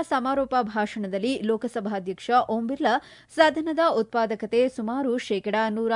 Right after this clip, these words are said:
ಹನ್ನೊಂದರಷ್ಟಿದೆ. ಒಟ್ಟು ಹದಿನೈದು ಕಲಾಪಗಳು ನಡೆದಿವೆ. ಸುಗಮ ಕಲಾಪಕ್ಕೆ ಸಹಕರಿಸಿದ್ದಕ್ಕಾಗಿ ಅವರು ಎಲ್ಲಾ ಸದಸ್ಯರಿಗೆ ಧನ್ಯವಾದ ಸಲ್ಲಿಸಿದರು. ತಮ್ಮ ಸಮಾರೋಪ ಭಾಷಣದಲ್ಲಿ ರಾಜ್ಯಸಭಾ ಸಭಾಪತಿ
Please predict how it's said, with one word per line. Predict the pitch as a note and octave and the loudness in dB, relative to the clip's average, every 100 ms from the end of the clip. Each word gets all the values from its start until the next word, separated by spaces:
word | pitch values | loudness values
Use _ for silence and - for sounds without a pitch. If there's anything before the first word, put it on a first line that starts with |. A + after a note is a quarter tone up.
| A3+ | 2
ಹನ್ನೊಂದರಷ್ಟಿದೆ. | A3 F#3+ G#3+ A#3+ G3 - G3 G#3 F#3+ _ - | 0 -4 -4 -2 -4 -4 -2 -2 -2 _ 0
ಒಟ್ಟು | A3+ A#3+ A#3+ | 0 2 0
ಹದಿನೈದು | A3+ G3+ A#3+ C#4 A#3+ A#3 | 2 0 -2 -2 -2 0
ಕಲಾಪಗಳು | A3 G3 A#3 C#4+ B3+ G#3 G3 | 0 0 0 -2 -2 0 -2
ನಡೆದಿವೆ. | F#3+ F#3 G3 G3+ F#3+ - - - - | -4 -4 0 0 -2 -6 -20 -6 0
ಸುಗಮ | E4+ E4+ D#4 | 0 0 -2
ಕಲಾಪಕ್ಕೆ | C#4 B3+ B3+ C4 - C4+ | 0 2 2 0 -2 0
ಸಹಕರಿಸಿದ್ದಕ್ಕಾಗಿ | C4+ A#3+ A3+ A#3 A3 A#3+ F#3+ G3 G#3+ A3 A#3 | 0 -2 -2 -4 -4 -4 -4 -2 -2 0 -2
ಅವರು | A#3+ A#3+ C#4 C4 | 0 0 0 -2
ಎಲ್ಲಾ | A3 A3 A#3 | 0 0 0
ಸದಸ್ಯರಿಗೆ | A#3+ G#3+ G3+ A3 C4 C#4 A3+ A#3 | 0 -2 -4 -6 -6 -2 0 0
ಧನ್ಯವಾದ | A#3 B3+ C#4+ A#3+ G3 G#3 G#3 | -2 -4 -2 -2 0 -2 -2
ಸಲ್ಲಿಸಿದರು. | G3 F#3+ G3+ G3 G3 F#3+ - _ - - - - | -6 -4 -4 -2 -2 -4 -8 _ -20 -20 -12 0
ತಮ್ಮ | D#4 D4+ | 2 4
ಸಮಾರೋಪ | D#4 C#4 C4 D4 D#4 C#4 | 2 2 2 0 2 0
ಭಾಷಣದಲ್ಲಿ | A#3+ A#3 A3+ A3 G#3 A#3+ B3+ A#3 | 2 0 -2 -4 -4 -2 0 2
ರಾಜ್ಯಸಭಾ | A#3 A3+ C4+ - A3 A3 | 2 0 -4 -4 0 0
ಸಭಾಪತಿ | A3 G3 G3+ - A3 B3+ | 0 -2 -2 -2 -4 -4